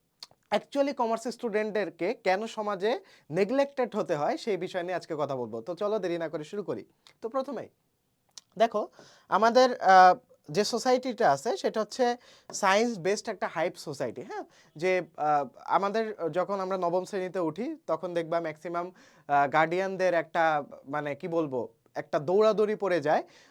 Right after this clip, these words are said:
বা একটা তাড়াহুড়ো পড়ে যায়, আমার ছে-, ছেলেটাকে বা মেয়েটাকে আমি কখন সায়েন্স দিব, হ্যাঁ? তো সায়েন্স যদি, আহ, না দেয়, সেটার কারণ কি?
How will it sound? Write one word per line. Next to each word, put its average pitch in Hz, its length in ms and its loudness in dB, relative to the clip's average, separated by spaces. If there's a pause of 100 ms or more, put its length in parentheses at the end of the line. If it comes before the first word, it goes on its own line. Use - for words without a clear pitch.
(100)
বা 147 240 2
একটা 156 240 -2
তাড়াহুড়ো 233 520 0
পড়ে 202 240 0
যায়, 170 220 0
আমার 180 180 -6
ছে-, 151 300 -6 (160)
ছেলেটাকে 196 500 -4
বা 165 240 -6
মেয়েটাকে 165 380 -6
আমি 190 160 -10
কখন 170 240 -10
সায়েন্স 131 340 -8
দিব, 113 200 -12 (140)
হ্যাঁ? 349 180 -12 (400)
তো 151 80 -12
সায়েন্স 180 520 -4 (200)
যদি, 202 260 -2
আহ, 165 460 0
না 180 200 2
দেয়, 214 320 0
সেটার 208 300 -4
কারণ 196 320 -2
কি? 320 160 -10